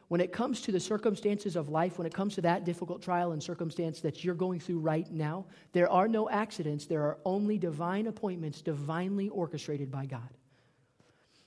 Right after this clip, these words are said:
God's perfection was on full display in the life of Joseph, even down to the very moment that Pharaoh dreamed his dream and called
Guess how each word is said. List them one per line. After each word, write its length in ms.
God's 260
perfection 520
was 140
on 140
full 220
display 380
in 60
the 80
life 240
of 100
Joseph, 540
even 540
down 260
to 100
the 100
very 300
moment 760
that 340
Pharaoh 380
dreamed 380
his 260
dream 440
and 220
called 480